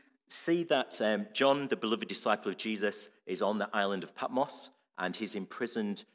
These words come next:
for his testimony about Jesus Christ. Lord's Day, um, and I'm gonna put mine,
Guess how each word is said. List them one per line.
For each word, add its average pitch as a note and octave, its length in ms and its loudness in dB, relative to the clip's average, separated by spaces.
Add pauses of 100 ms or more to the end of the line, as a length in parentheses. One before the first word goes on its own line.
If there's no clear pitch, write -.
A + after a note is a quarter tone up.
for G#2 200 -2
his F#3 260 2
testimony E2 680 -8 (300)
about F2+ 580 0
Jesus F2 400 -4
Christ. - 420 -4
Lord's F3+ 260 2
Day, F2 380 0 (380)
um, F#2+ 240 2
and A2 100 -2
I'm B2 80 2
gonna B2 160 0
put A#2+ 220 -6
mine, G#2+ 320 2